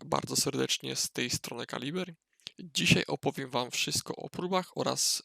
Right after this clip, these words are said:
nagrodach, które możemy dostać na mapie D-Machine. Na D-Machine mamy łącznie dwadzieścia sześć różnych wyzwań, które możemy ukończyć.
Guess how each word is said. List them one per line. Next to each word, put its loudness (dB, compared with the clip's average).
nagrodach, -2
które -6
możemy -8
dostać -4
na -6
mapie -8
D-Machine. -8
Na -8
D-Machine 0
mamy -2
łącznie -6
dwadzieścia -2
sześć 0
różnych -4
wyzwań, -4
które -4
możemy -8
ukończyć. -6